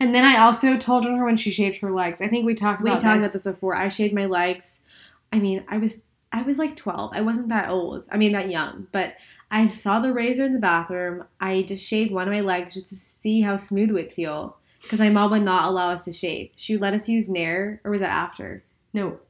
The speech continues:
Speaker 1: I think that might have been
Speaker 2: That was
Speaker 1: after,
Speaker 2: after.
Speaker 1: after we
Speaker 2: We
Speaker 1: got
Speaker 2: were,
Speaker 1: caught.
Speaker 2: I got so, I was in, we went in the sun. I was like, "Why did I have all this leg hair?" I mean, it was, like, blonde, but I was like, "I don't like this."
Speaker 1: That's her first note when she
Speaker 2: So,
Speaker 1: noticed it.
Speaker 2: yeah. So I,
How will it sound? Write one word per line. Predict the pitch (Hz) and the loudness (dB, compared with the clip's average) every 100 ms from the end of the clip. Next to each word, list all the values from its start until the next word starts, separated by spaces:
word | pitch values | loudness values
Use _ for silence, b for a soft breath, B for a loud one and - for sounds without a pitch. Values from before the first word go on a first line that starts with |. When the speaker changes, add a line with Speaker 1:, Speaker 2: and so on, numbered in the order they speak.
| _ | _
Speaker 1:
I | - | -6
think | 196 208 | -2 2
that | |
might | 226 | 4
have | 226 | 4
been | 208 | 6
Speaker 2:
That | 208 | 6
was | 214 | 6
Speaker 1:
after, | 214 190 | 6 6
Speaker 2:
after. | 196 - | 6 2
Speaker 1:
after | 185 - | 0 4
we | 226 | 6
Speaker 2:
We | |
Speaker 1:
got | 254 | 6
Speaker 2:
were, | 269 240 | 6 4
Speaker 1:
caught. | 202 196 185 | 2 0 2
Speaker 2:
I | 269 | 4
got | 294 311 294 | 4 2 2
so, | 320 277 | 0 4
I | 240 | 4
was | 269 | 4
in, | 294 247 | 2 2
we | 254 | 2
went | 277 | 2
in | 269 | 2
the | |
sun. | 269 254 254 | 0 2 2
I | |
was | 226 | 2
like, | 220 220 | 0 0
"Why | 202 226 | 0 2
did | |
I | 285 | 0
have | 294 | 0
all | |
this | 294 277 | -4 -6
leg | 180 165 214 | -6 -6 -4
hair?" | 196 185 | -4 -2
I | |
mean, | 202 | 2
it | 208 | 2
was, | 208 | 2
like, | 185 - | -2 -2
blonde, | 185 175 175 | -2 -2 -2
but | 185 | -4
I | |
was | 190 | -4
like, | 190 165 | -4 -4
"I | 196 | -4
don't | 196 | -2
like | 175 190 | -4 -4
this." | 175 165 | -4 2
Speaker 1:
That's | 233 233 | 2 4
her | 269 | 4
first | 262 240 240 | 6 4 6
note | 233 226 208 | 4 4 6
when | 233 | 4
she | 226 | 6
Speaker 2:
So, | 233 | 8
Speaker 1:
noticed | 214 214 220 208 | 8 10 8 6
it. | 202 196 - | 4 2 0
Speaker 2:
yeah. | 202 196 170 196 | 2 4 4 0
So | - | 0
I, | 214 202 240 277 | 4 6 6 4